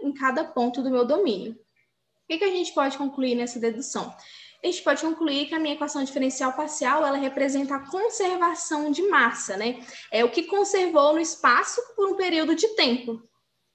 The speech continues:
É, bom, então, feita essa minha dedução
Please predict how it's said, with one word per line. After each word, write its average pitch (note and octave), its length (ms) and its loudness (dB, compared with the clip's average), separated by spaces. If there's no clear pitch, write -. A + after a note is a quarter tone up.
É, G#3+ 600 -2
bom, A3+ 320 0
então, B3 200 2
feita A#3 280 6
essa A3+ 180 0
minha A3+ 220 2
dedução B3 600 0